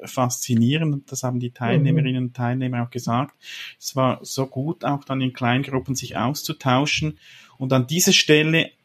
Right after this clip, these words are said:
Speaker 1: auch nochmals herzlichen Dank allen, die dann dabei waren. Wenn du das jetzt hörst und du warst mit dabei,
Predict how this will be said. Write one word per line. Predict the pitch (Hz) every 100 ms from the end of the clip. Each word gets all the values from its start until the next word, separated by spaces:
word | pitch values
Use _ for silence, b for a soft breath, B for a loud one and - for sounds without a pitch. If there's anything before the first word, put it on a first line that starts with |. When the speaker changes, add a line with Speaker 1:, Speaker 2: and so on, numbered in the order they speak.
| -
Speaker 1:
auch | 127 135 156 - - -
nochmals | 135 - 139 131 - -
herzlichen | 127 143 - 143 139 123
Dank | 113 143 147
allen, | 104 120 143 135
die | 127
dann | 127
dabei | 120 120 117 156
waren. | 139 127 151 147
Wenn | 131
du | 127
das | 123
jetzt | 123 - 120
hörst | 123 160 -
und | 135
du | 123
warst | 117 120
mit | 123 120
dabei, | 120 117 120